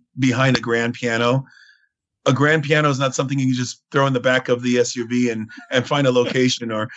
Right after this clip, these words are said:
unless you own a helicopter, you can drop on top of a cliff and then go ahead and play it and pick it up later. And the last thing I wanted is set up some cheesy Casio on an X stand and say,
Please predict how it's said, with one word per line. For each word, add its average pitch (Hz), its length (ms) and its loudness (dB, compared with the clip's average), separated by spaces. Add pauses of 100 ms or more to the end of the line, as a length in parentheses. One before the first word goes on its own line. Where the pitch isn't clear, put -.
(260)
unless 143 300 2
you 135 280 0
own 143 160 2
a 127 60 4
helicopter, 131 520 0
you 123 140 0
can 123 280 -2 (140)
drop 135 320 0
on 127 140 0
top 135 240 0
of 120 100 -6
a 117 60 -6
cliff 135 360 -2
and 123 140 0
then 123 320 2
go 135 160 2
ahead 127 140 0
and 113 80 -10
play 131 220 0
it 110 140 0 (360)
and 120 100 -12
pick 139 140 2
it 131 80 2
up 120 80 0 (160)
later. 110 240 -6 (320)
And 160 120 2
the 156 60 4
last 170 320 2
thing 180 140 -6
I 160 80 0
wanted 160 360 0
is 139 200 -4
set 160 160 0
up 147 160 -2
some 165 260 0
cheesy 151 400 -4
Casio 147 540 0
on 131 100 0
an 131 160 -2
X 160 240 -2
stand 127 400 0
and 135 140 -2
say, 170 260 0